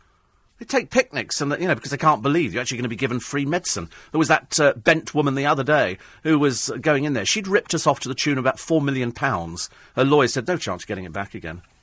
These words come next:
And you think, "Well, let's hang her. Make it so much easier, wouldn't it, really?" I don't understand why.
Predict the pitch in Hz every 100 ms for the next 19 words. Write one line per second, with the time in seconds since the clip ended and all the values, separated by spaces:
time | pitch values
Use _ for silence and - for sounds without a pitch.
0 | _ _ _ _ _ - 165 156 165 160
1 | 156 123 185 202 117 82 _ _ _ _
2 | _ 120 139 156 147 165 185 117 95 117
3 | 113 113 104 110 101 156 247 196 160 -
4 | 160 139 175 151